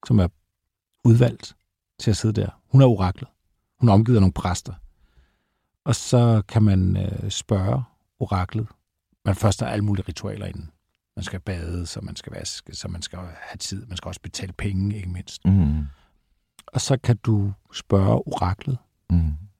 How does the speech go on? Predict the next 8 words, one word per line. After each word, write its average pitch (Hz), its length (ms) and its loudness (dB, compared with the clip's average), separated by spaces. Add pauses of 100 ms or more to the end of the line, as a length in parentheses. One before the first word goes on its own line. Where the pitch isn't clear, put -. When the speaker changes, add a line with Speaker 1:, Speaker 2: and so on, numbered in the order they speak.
(600)
Speaker 1:
"Skal 101 240 4
vi 87 380 4
angribe, 104 520 2 (120)
eller 90 240 -4 (300)
Speaker 2:
Mhm. 85 100 6
Speaker 1:
hvad 110 120 4
gør 92 180 6
vi? 95 200 4